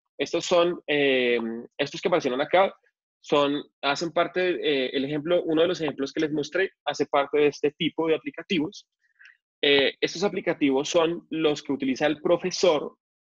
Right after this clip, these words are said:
en la ejecución de su clase como material de apoyo. Tal vez este ha sido el papel más importante de GeoGebra hasta el momento, como un aplicativo de acompañamiento.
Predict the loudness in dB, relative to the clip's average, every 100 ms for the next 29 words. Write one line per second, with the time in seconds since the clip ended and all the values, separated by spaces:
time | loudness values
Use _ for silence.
0 | _ _ _ _ _ _ 0 4 4 2
1 | -2 -4 0 2 4 2 0 -2 2 2
2 | 2 -2 -2 2 2 4 2 0 0 0
3 | 0 -2 0 0 0 -6 _ _ _ _
4 | _ 2 2 0 -2 -2 -4 -4 0 2
5 | 2 2 2 2 2 0 -2 _ _ _
6 | _ -8 -4 2 2 2 -4 -2 -2 2
7 | 0 2 -2 0 0 2 0 -2 -4 -4
8 | 0 0 0 -2 -8 -6 -4 -2 -2 -2
9 | -2 -2 0 2 2 2 -4 -4 -4 -2
10 | 0 2 0 -6